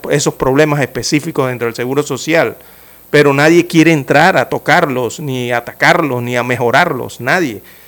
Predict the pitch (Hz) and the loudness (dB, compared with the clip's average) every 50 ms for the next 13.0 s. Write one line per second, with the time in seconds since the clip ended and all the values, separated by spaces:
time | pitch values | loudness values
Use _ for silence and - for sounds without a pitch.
0 | - - - 139 135 143 156 160 160 165 165 185 170 170 156 139 147 135 151 185 | -20 -12 -8 -6 -4 -2 -2 -2 -2 -2 -4 -4 -2 -2 0 0 0 0 2 0
1 | 165 151 139 131 131 - 170 196 190 156 123 113 107 - - - - - - 135 | 0 2 0 0 0 2 2 2 2 0 -2 -6 -8 -10 -14 -20 -18 -12 -12 -10
2 | 123 127 - 151 147 151 160 160 156 156 - 156 139 135 131 131 151 180 180 143 | -10 -8 -4 -4 -2 -2 -2 -2 -2 -4 -4 -4 -4 -2 0 2 4 4 4 4
3 | 113 107 - - - - - - - - - - - 123 107 123 120 - - - | 2 -2 -6 -12 -20 -20 -20 -20 -20 -20 -14 -10 -8 -8 -8 -8 -12 -12 -14 -16
4 | - - - 139 131 127 127 - 165 156 151 139 135 131 135 131 127 123 117 - | -14 -10 -10 -8 -8 -6 -4 0 0 2 2 2 0 0 -2 -2 -4 -2 -2 -2
5 | 151 139 139 - - 151 151 147 143 143 151 156 - - 131 131 135 139 135 - | -2 -2 -2 2 2 4 4 4 4 2 0 0 -4 -6 -4 0 0 0 0 -2
6 | 143 - 170 160 165 - - - - - - - - - - - - - - - | -2 0 2 2 2 0 -6 -18 -20 -20 -20 -20 -20 -20 -20 -20 -20 -20 -12 -4
7 | - 143 135 135 127 123 117 110 101 107 - - - _ _ - - - 143 139 | 0 2 4 4 4 2 2 -2 -4 -6 -10 -18 -20 _ _ -20 -14 -10 -6 -4
8 | 147 147 135 131 127 120 113 135 175 196 185 - - 120 107 - - 117 - 117 | -2 -2 -2 -2 -4 -4 -2 0 0 0 -2 -4 -6 -8 -8 -8 -10 -10 -8 -6
9 | 123 127 135 143 135 127 147 139 131 160 180 - - - 117 110 110 110 113 127 | -4 -2 -2 -2 -2 -2 -2 0 0 0 0 -2 -4 -8 -8 -8 -8 -8 -8 -8
10 | 123 113 110 113 139 156 156 139 113 110 - 170 196 190 160 - - 110 107 113 | -8 -6 -2 -2 0 0 0 -2 -6 -4 -2 -2 -2 -2 -4 -10 -10 -12 -12 -12
11 | - 110 113 110 147 139 143 143 139 123 131 123 127 - - 175 - - - - | -12 -14 -8 -6 -4 -4 -2 -4 -6 -8 -10 -12 -10 -6 -6 -6 -6 -6 -8 -10
12 | - - - - - - - - - - - 127 131 127 123 123 120 117 107 107 | -12 -16 -20 -20 -20 -20 -20 -20 -12 -6 -4 -2 -2 -2 -2 -4 -4 -6 -8 -10